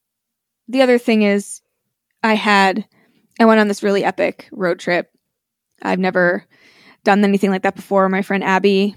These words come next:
planned and, like, implemented the whole thing, and we got to see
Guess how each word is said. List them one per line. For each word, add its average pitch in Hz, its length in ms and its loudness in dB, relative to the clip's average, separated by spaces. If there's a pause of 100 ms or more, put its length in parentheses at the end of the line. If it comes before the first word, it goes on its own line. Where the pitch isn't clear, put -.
(100)
planned 208 580 2
and, 190 420 -4 (120)
like, 175 400 -6 (520)
implemented 220 720 4
the 196 100 4
whole 208 240 4
thing, 190 560 2 (500)
and 180 520 0 (240)
we 196 260 -4
got 190 220 -2
to 190 120 -14
see 185 840 -4